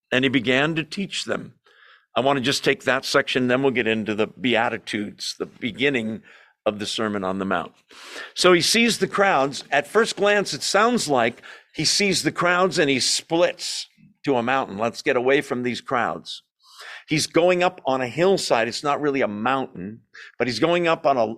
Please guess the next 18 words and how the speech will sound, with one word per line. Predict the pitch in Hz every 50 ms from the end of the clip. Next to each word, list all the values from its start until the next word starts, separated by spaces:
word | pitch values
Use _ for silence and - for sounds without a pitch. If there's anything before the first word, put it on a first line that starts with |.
| - -
on | 101 101
a, | 104 104 101 - _ _ _ - - - - - -
a, | - 113 - - - -
a |
hillside | 101 - 180 208 214 - - - 139 117 107 104 117 123 120 - - - -
where | - - 139 151 147 139
there's | 135 139 127 131
a | 131
lot | 117 123 131 135 151 156
of | 160 143 131
level | 131 127 123 127 127 123 120 120
land | 123 135 147 151 151 151 156 156 160 160 156 - - - - _
where | - 120 131 139 139 135
he | 117 143 156
can | 151 - 143 117 107
preach | - - - 170 175 180 175 - - - - - -
and | 110 107 110 107 104
be | 98 127 131 131 135 131 -